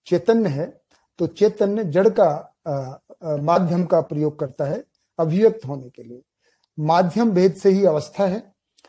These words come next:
अब जैसा माध्यम, अ, चैतन्य लेता है, अब यहाँ पे अवस्था, अ, चारों अवस्थाओं के आधार पे या जीव अवस्था, है ना, तो जिस, जिस भी शरीर से वो प्रकट होता है, तो या तो जीव अवस्था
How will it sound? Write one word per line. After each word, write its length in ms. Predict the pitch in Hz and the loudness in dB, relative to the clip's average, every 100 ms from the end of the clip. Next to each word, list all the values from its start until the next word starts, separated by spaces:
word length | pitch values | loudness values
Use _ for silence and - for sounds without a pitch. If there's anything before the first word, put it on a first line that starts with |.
| _ 147 | _ -6
अब 200 | 147 - | -6 -4
जैसा 340 | 147 180 226 | 2 2 4
माध्यम, 600 | 214 196 180 220 233 220 - _ - | 4 2 2 2 0 -2 -10 _ -6
अ, 220 | 170 160 | -2 -2
चैतन्य 560 | 160 - 165 170 202 196 | -4 -4 -2 0 0 2
लेता 360 | 170 190 180 | 2 0 2
है, 260 | 147 190 - _ _ _ | 0 -4 -8 _ _ _
अब 140 | 185 156 | 0 2
यहाँ 180 | 160 | 0
पे 160 | 196 240 | 2 2
अवस्था, 420 | 190 170 - 202 277 311 _ _ _ - | 4 2 0 -6 -6 -10 _ _ _ -4
अ, 320 | 175 156 151 143 - - 147 | 0 2 0 -6 -14 -20 -4
चारों 280 | 190 202 233 | 2 4 4
अवस्थाओं 360 | 208 - 180 160 | 0 -2 -4 -2
के 100 | 180 | -2
आधार 320 | 156 143 160 | -2 -4 -4
पे 140 | 185 | 0
या 140 | 175 165 | 0 0
जीव 300 | 143 202 180 | -2 -2 -2
अवस्था, 580 | 165 - 151 147 139 - _ _ _ | -2 -4 -8 -8 -10 -18 _ _ _
है 60 | 147 | -8
ना, 180 | 233 147 | -8 -10
तो 380 | - 165 156 151 | -2 -2 -2 -4
जिस, 360 | 151 196 - | -4 -4 -4
जिस 220 | 202 196 | -4 -2
भी 180 | 196 220 | -2 -2
शरीर 340 | - 170 208 208 | -2 -2 -2 0
से 180 | 202 | 2
वो 140 | 180 160 | 2 -2
प्रकट 420 | - 156 196 139 | -8 -6 -6 -4
होता 200 | 143 143 | -8 -6
है, 200 | 147 254 _ _ _ - | -8 -8 _ _ _ -8
तो 80 | 160 | -4
या 160 | 165 | -2
तो 140 | 147 156 | -2 -4
जीव 300 | 147 214 180 | -4 0 0
अवस्था 580 | 151 - 190 - - | 0 -4 -6 -6 -12